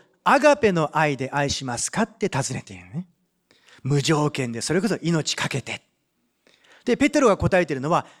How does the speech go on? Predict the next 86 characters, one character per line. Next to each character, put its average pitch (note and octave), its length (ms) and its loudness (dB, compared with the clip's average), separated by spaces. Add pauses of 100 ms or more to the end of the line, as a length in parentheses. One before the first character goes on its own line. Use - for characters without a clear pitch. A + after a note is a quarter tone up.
(120)
「フ - 280 -2
ィ D4+ 40 6
レ D#4 180 4
オ F3+ 200 0
の D3+ 240 -2
愛 D3 180 0
で C3 180 -6
愛 C3+ 200 -2
し - 160 -6
ま C#3 100 -8
す」 - 140 -12
と C4 80 -4
答 - 280 -2
え - 60 -6
て - 80 -12
る G#2 80 -14
ん F#2+ 60 -18
で F#2+ 40 -14
す - 140 -10
よ。 A2 100 -18 (720)
ね。 - 280 -18 (1000)
で、 F#3+ 320 4
二 F3 140 4
番 C4+ 180 4
目 D4 60 2
も G#3 100 2
そ D3+ 140 0
う - 20 0
な G#2+ 60 -10
ん - 20 -14
で - 80 -18
す。 - 80 -20 (200)
二 E3 120 0
番 C#4+ 240 2
目 C#4+ 120 4
も、 E3 140 -2 (200)
「ア B3+ 140 4
ガ D4 120 6
ペ G#3+ 140 4
の D#3+ 180 0
愛 E3 160 2
で C#3 100 -4
愛 D#3+ 260 0
す - 160 -4
る C#3+ 120 -4
か？」 C4+ 140 4
っ D4+ 100 0
て A3 80 2
尋 D3 240 -2
ね C#3+ 100 -4
て - 80 -8
る A#2+ 100 -8
ん G#2 40 -14
で G2 80 -18
す。 - 140 -20 (480)
で、 G3+ 80 4
そ B3+ 140 2
れ D4 100 4
に C#4+ 40 0
対 D4 160 8
し C#4+ 40 -6
て G3+ 100 -2
ペ G3+ 100 2
テ F3 100 -2
ロ D#3+ 100 2
は、 G#3 160 6 (180)
「フ - 220 0
ィ D4+ 40 4
レ C4+ 140 8
オ F3 140 2
の D#3 180 -2
愛 C#3+ 160 0
で A3 160 0
愛 D3 220 -2
し - 160 -8
ま D#3+ 160 -6
す」 C4+ 140 -2
っ - 20 -6
て - 260 -6
答 - 260 -6
え - 40 -10
る F#2 80 -14
ん - 20 -20
で - 60 -20
す - 60 -20
よ。 - 80 -20